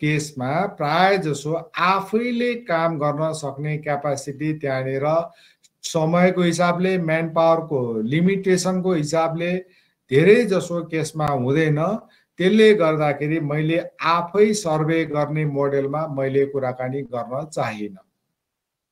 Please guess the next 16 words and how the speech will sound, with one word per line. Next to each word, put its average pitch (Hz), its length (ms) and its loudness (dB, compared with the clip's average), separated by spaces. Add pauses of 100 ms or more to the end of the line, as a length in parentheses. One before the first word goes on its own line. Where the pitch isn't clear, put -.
(680)
अब 185 100 4 (120)
म 175 80 6 (440)
धेरै 160 480 8
पहिला 117 360 0 (100)
पचास 185 420 2
सालमा 170 440 2 (120)
जिल्ला 170 320 2
विकासमा 156 520 -2 (120)
काम 147 240 -4
गर्न 135 400 -2
गएको 131 360 0 (100)
थिएँ 131 180 -4
म 139 280 -2
रुकुमतिर। 131 560 -4 (1300)
एउटा 180 400 6
झोलुङ्गे 202 480 4